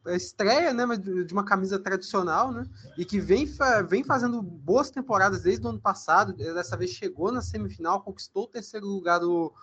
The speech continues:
do Campeonato Paraense, né? E tem um confronto logo interessante, né, contra o Tocantinópolis, que foi o campeão estadual, né? É, acredito que a Tuna seja a favorita até,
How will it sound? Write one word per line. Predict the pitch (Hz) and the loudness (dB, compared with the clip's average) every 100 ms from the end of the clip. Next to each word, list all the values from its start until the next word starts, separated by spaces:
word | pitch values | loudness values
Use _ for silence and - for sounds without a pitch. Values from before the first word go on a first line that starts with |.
| _ _ _ | _ _ _
do | 170 | -14
Campeonato | 175 180 165 165 - | -10 -2 -2 -2 0
Paraense, | 175 175 165 180 269 - | 4 4 2 0 -4 -8
né? | 214 226 _ _ _ _ _ 240 | -10 -10 _ _ _ _ _ -6
E | |
tem | 247 269 | -4 0
um | 302 | 0
confronto | 294 285 269 262 285 294 | 0 -4 -6 -6 -4 0
logo | 240 233 285 339 349 | 6 6 6 2 4
interessante, | 359 359 370 370 294 302 | 4 2 -2 -2 -4 -4
né, | 247 | -6
contra | 240 226 | -10 -10
o | 233 - | -14 -8
Tocantinópolis, | 220 214 208 208 190 202 233 240 | -8 -6 -8 -4 0 2 0 -6
que | - | -6
foi | 190 | -6
o | |
campeão | 185 185 185 | -6 -4 -4
estadual, | 185 190 185 175 170 240 | -4 -4 -4 2 4 4
né? | 208 226 - - _ _ _ _ _ _ | 0 -6 -10 -20 _ _ _ _ _ _
É, | 139 151 156 | -6 -4 -2
acredito | 156 - 185 160 190 | -2 0 0 0 -4
que | - | -6
a | 196 | -10
Tuna | - 220 208 | -4 -2 -2
seja | 202 180 | -2 -4
a | |
favorita | 180 165 165 175 | -2 -4 -2 -4
até, | 175 202 226 | -2 -2 -2